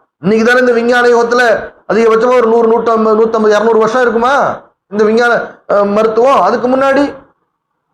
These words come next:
சித்த வைத்தியம் இருந்தது, ஆயுர்வேதம் இருந்தது, ஹோமியோபதி இருந்தது, நாட்டு வைத்தியம், கை வைத்தியம், யுனானி. யுனானி வைத்தியம் எப்போ? தாவூத் அலைஹிஸ்ஸலாம் காலத்துல இருந்து இருக்குது.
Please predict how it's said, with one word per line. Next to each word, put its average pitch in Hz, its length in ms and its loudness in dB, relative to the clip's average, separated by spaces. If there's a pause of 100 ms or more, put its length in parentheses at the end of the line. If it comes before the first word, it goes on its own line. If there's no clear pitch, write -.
(760)
சித்த 208 180 0
வைத்தியம் 185 400 0
இருந்தது, 180 540 0
ஆயுர்வேதம் 185 680 0
இருந்தது, 175 360 2 (800)
ஹோமியோபதி 196 560 0
இருந்தது, 180 380 0 (540)
நாட்டு 202 380 -2
வைத்தியம், 185 480 0
கை 190 220 0
வைத்தியம், 190 540 0 (160)
யுனானி. 202 600 0 (800)
யுனானி 247 360 0
வைத்தியம் 240 320 2
எப்போ? 240 220 0
தாவூத் 233 480 2
அலைஹிஸ்ஸலாம் 240 500 0
காலத்துல 220 240 0
இருந்து 247 220 0
இருக்குது. 226 280 0